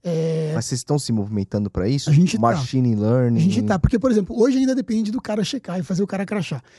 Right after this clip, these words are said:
Speaker 1: Eu quero ir pra um caminho que não precise. Pô, olha, olha o que dá pra gente fazer, assim. Por exemplo, o cara vai lá e tem um perfil de pa-, um, um padrão de, aquele motorista tem um padrão de carga que ele faz. Sempre faz aquele tipo de carga, aquele tipo de rota, aquele tipo de produto. Tem, os caras têm, geralmente, as,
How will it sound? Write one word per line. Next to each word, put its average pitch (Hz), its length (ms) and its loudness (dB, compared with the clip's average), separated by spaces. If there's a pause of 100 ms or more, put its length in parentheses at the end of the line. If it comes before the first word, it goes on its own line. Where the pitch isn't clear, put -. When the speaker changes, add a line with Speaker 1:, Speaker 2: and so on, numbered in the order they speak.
(120)
Speaker 1:
Eu 175 80 -6
quero 214 140 4
ir - 20 4
pra 240 120 -4
um 226 40 -2
caminho 202 240 0
que 226 100 0
não 277 100 4
precise. 180 480 2 (380)
Pô, 220 240 -2 (140)
olha, 302 240 -4
olha 240 180 -6
o - 40 -6
que 240 100 -6
dá 220 100 -2
pra 196 140 -4
gente 190 140 -4
fazer, 139 180 -6
assim. 139 140 -12
Por 208 120 0
exemplo, 165 240 -4
o - 40 -20
cara 240 200 -2
vai 208 140 -4
lá 208 120 -2
e 208 40 -2
tem 214 120 -4
um 180 40 -4
perfil 190 260 -6
de 190 100 -8
pa-, 190 200 -4
um, 196 420 -4
um 160 80 -18
padrão 170 560 -2
de, 196 580 -4 (380)
aquele 214 240 -2
motorista 202 340 2
tem 202 120 -6
um - 20 -6
padrão 196 340 -2
de 196 120 -2
carga 190 340 -4
que 185 100 -10
ele 185 80 -8
faz. - 300 -20 (180)
Sempre 214 240 -6
faz 190 140 -6
aquele 185 220 -8
tipo - 160 -10
de 160 100 -12
carga, 220 280 -4
aquele 180 200 -4
tipo - 160 -16
de - 80 -10
rota, 208 300 -2
aquele 196 140 -2
tipo - 180 -8
de 165 80 -8
produto. - 420 -2
Tem, 311 420 -2
os - 80 -20
caras - 260 -10
têm, 247 220 4
geralmente, 160 380 -2
as, 151 100 -12